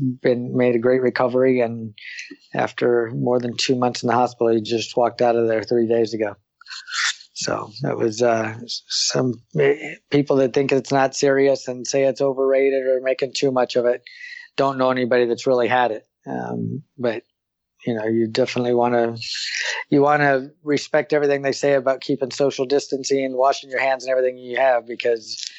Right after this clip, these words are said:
I've seen the effect of somebody that you care about and, you know, the struggle that they had with their life. So, um, I'm, I'm glad that seems like we're getting things under control, and it's glad that we're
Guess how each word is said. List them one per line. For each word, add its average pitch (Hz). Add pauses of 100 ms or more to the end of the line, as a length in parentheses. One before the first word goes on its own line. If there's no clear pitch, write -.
(260)
I've 135
seen 139
the 123
effect 120
of 117
somebody 123
that 123
you 120
care 127
about 117
and, 117
you 127
know, 120
the 113
struggle 123
that 117
they 123
had 117
with 117
their 120
life. 120
So, 117 (880)
um, 120
I'm, 120 (100)
I'm 123
glad 135
that 123 (520)
seems 139
like 139
we're 139
getting 135
things 139
under 135
control, 143
and 127
it's 110
glad 127
that 127
we're 127